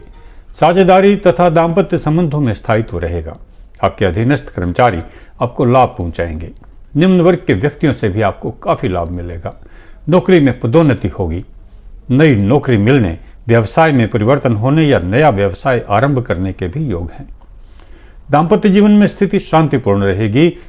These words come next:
इस अवधि में शनि ग्रह के शुभ प्रभाव में वृद्धि करने के लिए आप शनिवार को नीलम रत्न धारण करें। शनिवार को नीले वस्त्र धारण करें। घर में नीली चादरों तथा पर्दों आदि का प्रयोग करें। अपने इष्ट देव के सामने सरसों के तेल का दीपक जलाएं।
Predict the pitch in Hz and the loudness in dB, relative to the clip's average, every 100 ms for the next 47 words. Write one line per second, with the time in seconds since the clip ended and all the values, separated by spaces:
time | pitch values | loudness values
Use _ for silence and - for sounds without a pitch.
0 | - 202 214 202 190 214 208 - 208 208 | -2 0 2 2 2 2 0 -4 0 2
1 | 185 185 185 185 220 208 175 135 160 185 | 2 0 0 -2 -2 0 0 2 2 2
2 | 170 160 165 180 139 113 113 104 117 110 | 0 0 -2 -2 0 0 0 -2 -2 2
3 | 151 160 - - 175 160 - 190 175 147 | 2 0 -8 -6 -4 -4 -4 -2 0 0
4 | 143 - 160 123 175 180 131 98 98 101 | -2 0 0 2 2 4 2 0 -2 -4
5 | 85 90 85 80 80 82 - - - - | -2 -4 -4 -8 -10 -12 -16 -20 -20 -12
6 | - 101 98 95 98 127 123 - - 147 | -4 0 2 2 2 0 0 -12 -4 2
7 | 160 139 90 90 139 - 95 85 82 80 | 4 4 0 0 -2 -2 -4 -4 -4 -6
8 | 87 78 - - - - - 113 120 101 | -8 -8 -12 -16 -16 -14 -2 0 2 2
9 | 113 113 101 143 139 95 78 - - - | 2 0 0 0 0 0 -2 -4 -2 -2
10 | 233 233 117 87 85 117 131 - 92 82 | 0 2 2 2 -2 -4 -4 -4 -6 -6
11 | - 78 73 - - - - - - 101 | -8 -8 -8 -14 -20 -20 -20 -20 -8 -4
12 | 107 - 147 127 113 107 104 113 123 117 | -4 -4 -6 -4 -2 -2 0 -2 0 2
13 | 127 123 - - - 190 156 175 - 113 | 0 -2 -8 -20 -4 -4 -2 -4 -4 -6
14 | - 160 131 87 87 120 82 80 76 69 | -2 -2 0 -4 -2 -2 -4 -8 -10 -12